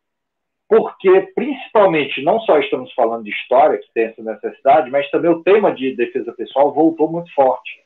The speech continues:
nos últimos tempos. E p-, pela ironia, por isso que eu falo, pela ironia, eu acredito que ele caiu em descrédito, não só descrédito, mas ele,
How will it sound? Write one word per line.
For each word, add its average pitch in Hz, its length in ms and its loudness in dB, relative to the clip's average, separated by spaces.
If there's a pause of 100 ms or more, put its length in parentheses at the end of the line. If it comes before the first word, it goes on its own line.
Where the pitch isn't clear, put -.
(380)
nos 117 200 -8
últimos 123 420 -10
tempos. - 300 -4 (540)
E 143 80 0
p-, - 280 -16 (120)
pela 233 320 8
ironia, 165 500 4
por 139 140 2
isso 147 160 0
que - 60 2
eu 170 100 0
falo, 170 300 2
pela 208 320 6
ironia, 165 680 2
eu 220 240 6
acredito 160 680 -2
que - 160 -6
ele 156 360 2
caiu 190 640 0
em 131 120 -10
descrédito, 120 760 -2
não 160 160 0
só - 140 2
descrédito, - 540 -2
mas 104 240 -6
ele, 117 380 -2